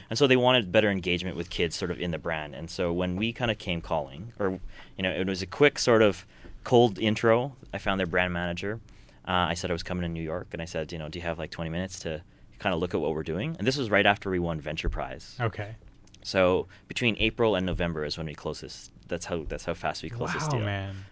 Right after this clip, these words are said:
Speaker 1: Yeah. So, so they were, we, it was, it was a matter of the right timing.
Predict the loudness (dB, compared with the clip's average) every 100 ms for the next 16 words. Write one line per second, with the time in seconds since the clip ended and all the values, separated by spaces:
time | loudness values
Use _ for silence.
0 | -14 -10 -10 -6 4 6 6 2 2 2
1 | 6 6 8 4 4 -4 -20 -20 -8 -2
2 | 0 2 0 -2 -2 0 2 2 2 2
3 | 0 0 0 2 2 0 -2